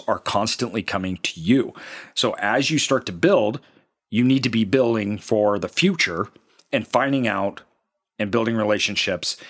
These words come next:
that pay off in ten years. And, and everything that you do, you should build for, for a decade or more. I just, I, I absolutely believe this. I, I, you don't hire people.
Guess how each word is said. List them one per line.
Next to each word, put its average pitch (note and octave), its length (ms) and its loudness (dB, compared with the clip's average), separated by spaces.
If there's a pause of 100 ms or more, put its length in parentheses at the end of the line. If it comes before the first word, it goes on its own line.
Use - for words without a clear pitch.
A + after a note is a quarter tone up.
(280)
that D3 120 0
pay D3 120 0
off F3 180 0
in D3 80 -2
ten A2+ 240 -2
years. C#3 520 -6
And, C3+ 160 0
and C3+ 180 -4 (600)
everything G3+ 380 4
that B2 120 2
you G#2 120 -2
do, A2+ 440 0 (120)
you A#2+ 140 0
should A#2+ 200 -2
build F#2+ 240 -2
for, F2 160 -8 (180)
for A2 140 -2
a E2 60 -6
decade D2 300 -8
or - 60 -16
more. - 340 -20 (120)
I A2 120 -2
just, G2 300 -6
I, - 120 -2
I G2+ 200 -2
absolutely G#2+ 720 -2
believe F#2+ 380 -2
this. - 220 -8
I, F2+ 60 -2
I, G#2 460 -4 (360)
you D3 120 4
don't C#3+ 200 0
hire A#2 420 -2
people. F3 460 0